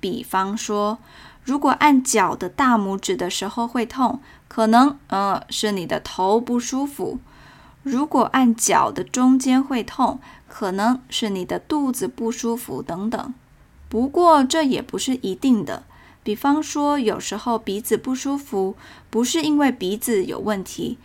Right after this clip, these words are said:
而可能是因为身体其他的地方不舒服。但不管怎么说，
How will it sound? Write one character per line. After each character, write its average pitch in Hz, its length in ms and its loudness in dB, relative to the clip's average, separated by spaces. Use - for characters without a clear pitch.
而 214 240 0
可 208 240 -8
能 180 240 -4
是 233 180 0
因 226 200 2
为 226 120 0
身 277 300 2
体 208 180 -2
其 - 320 -4
他 269 300 -4
的 277 100 -2
地 214 200 -4
方 185 220 -4
不 190 140 -6
舒 196 240 -6
服。 - 300 -14
但 233 300 2
不 277 120 -2
管 233 220 0
怎 208 140 -4
么 190 120 -6
说， 254 380 0